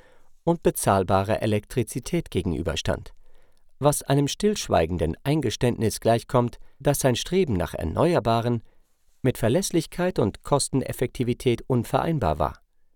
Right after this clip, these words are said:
Zitat Ende. Angesichts der gerade laufenden Kampagne für Hitzepanik ist das erste Beispiel von Anpassung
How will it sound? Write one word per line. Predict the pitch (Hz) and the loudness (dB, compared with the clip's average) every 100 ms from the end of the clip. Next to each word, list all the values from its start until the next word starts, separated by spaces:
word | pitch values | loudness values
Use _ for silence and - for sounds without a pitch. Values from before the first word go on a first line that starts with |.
| _ _ | _ _
Zitat | 170 - 101 92 - | -2 2 0 0 -2
Ende. | 120 101 - _ - _ _ _ - - - | -2 -2 -6 _ -20 _ _ _ -20 -10 -2
Angesichts | 196 180 92 82 - - | 0 0 0 -2 -6 -4
der | 76 | -2
gerade | 73 90 120 143 | 0 2 2 2
laufenden | 87 95 127 117 90 | 2 0 0 -2 -2
Kampagne | 82 82 71 107 127 92 | -2 -4 0 -2 0 0
für | - | 0
Hitzepanik | 73 110 - 113 - 113 117 113 - - - - - _ | -2 0 0 -2 0 0 0 -2 -12 -20 -20 -20 -20 _
ist | 143 - | 0 2
das | 143 - | 0 2
erste | 165 202 - | 0 0 0
Beispiel | 85 92 135 - 92 | 0 2 0 0 -2
von | - - | -2 -4
Anpassung | 123 147 - 120 - 135 | -2 -2 0 -2 2 0